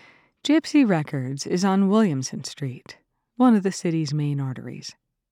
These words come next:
The street begins as Highway fourteen outside the city, lined with a sprawl of fast food outlets, malls, and warehouses.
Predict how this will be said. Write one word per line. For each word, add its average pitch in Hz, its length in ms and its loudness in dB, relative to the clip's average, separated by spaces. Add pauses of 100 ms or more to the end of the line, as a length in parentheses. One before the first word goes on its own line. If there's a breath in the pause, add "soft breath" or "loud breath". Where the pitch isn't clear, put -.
(800 soft breath)
The 220 100 0
street 269 320 2
begins 196 500 2
as 151 180 -2
Highway 185 400 2
fourteen 170 680 -4
outside 139 400 -4
the 143 80 -4
city, 135 480 -4 (100)
lined 165 380 0
with 156 160 -2
a 156 60 -4
sprawl 160 500 -2
of 151 80 -4
fast 151 400 -6
food 151 260 -4
outlets, 143 640 -8
malls, 135 520 -6
and 151 120 -6
warehouses. 131 600 -12